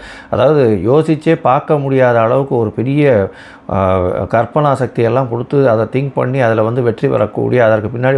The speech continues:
ஓடக்கூடிய சக்தியையும் உங்களுக்கு கொடுப்பார். உங்களுடைய ராசிக்கு பார்த்தோன்னா ஒன்பதாம் இடத்துல இருக்கக்கூடிய கேது பகவான் மூலியமாக தந்தையின் உடல்நிலையில் சற்று பிரச்சனைகள் இருக்கக்கூடிய பாக்கியம் உண்டு. இந்த வாரத்தில் அஞ்சாம் இடத்துல வந்து சூரியன்,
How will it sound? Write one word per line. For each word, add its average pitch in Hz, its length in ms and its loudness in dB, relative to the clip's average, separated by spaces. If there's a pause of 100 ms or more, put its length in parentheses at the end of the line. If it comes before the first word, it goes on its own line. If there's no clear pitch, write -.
(140)
ஓடக்கூடிய 123 580 -2 (320)
சக்தியையும் 139 680 0
உங்களுக்கு 107 320 -4
கொடுப்பார். 90 320 -8 (100)
உங்களுடைய 113 400 0
ராசிக்கு 147 480 0
பார்த்தோன்னா 139 380 0
ஒன்பதாம் 156 400 2
இடத்துல 143 220 -6
இருக்கக்கூடிய 123 560 -2 (100)
கேது 139 120 0
பகவான் 123 380 0
மூலியமாக 113 380 -4
தந்தையின் 160 520 -2 (360)
உடல்நிலையில் 131 580 0
சற்று - 640 -6
பிரச்சனைகள் 120 500 -2
இருக்கக்கூடிய 113 500 -2
பாக்கியம் 95 380 -2
உண்டு. 85 200 -10 (500)
இந்த 143 180 2
வாரத்தில் 165 340 2
அஞ்சாம் 156 520 0
இடத்துல 131 220 -2
வந்து 135 200 -2
சூரியன், 165 600 0